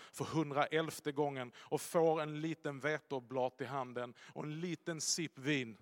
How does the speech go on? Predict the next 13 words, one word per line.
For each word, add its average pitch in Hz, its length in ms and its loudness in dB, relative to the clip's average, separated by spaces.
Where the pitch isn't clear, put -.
Ja, 143 240 0
vad 143 120 -2
ska 131 120 -6
vi 107 120 -6
med 92 100 -16
detta - 260 -16
till? - 200 -20
Varför 160 260 8
slår 160 480 4
det 127 160 -4
till 127 160 -6
mina 131 280 -4
problem? 147 480 -10